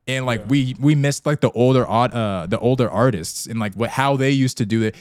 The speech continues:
Speaker 1: It's the same thing as the, all these fucking old heads from the eighties and nineties, where it's like, "Oh, that's not real rap.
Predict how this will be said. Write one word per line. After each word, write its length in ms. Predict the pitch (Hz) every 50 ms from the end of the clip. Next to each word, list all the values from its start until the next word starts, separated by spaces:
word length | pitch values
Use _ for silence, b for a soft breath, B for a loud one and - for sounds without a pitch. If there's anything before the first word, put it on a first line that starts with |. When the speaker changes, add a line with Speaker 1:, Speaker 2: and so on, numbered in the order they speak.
| B B
Speaker 1:
It's 80 | 190 202
the 80 | 233
same 320 | 180 - - 226 254 262 240
thing 180 | - 240 233
as 100 | 226 202
the, 80 | 220 214
all 180 | 190 208 214
these 160 | 208 214 185 -
fucking 280 | - 233 208 226 196
old 220 | 147 160 185 208 190
heads 140 | 185 180
from 120 | - 185 180
the 140 | 170 - 117
eighties 280 | 131 160 180 170 151
and 100 | 156 151
nineties, 360 | 139 139 175 196 151 113 104
where 120 | 110 117 117
it's 100 | 110 113
like, 120 | 123 117 123
"Oh, 200 | 139 147 143 139
that's 160 | 143 147 -
not 160 | 156 135 123
real 180 | 123 135 135 127
rap. 340 | 120 123 123 123 120 -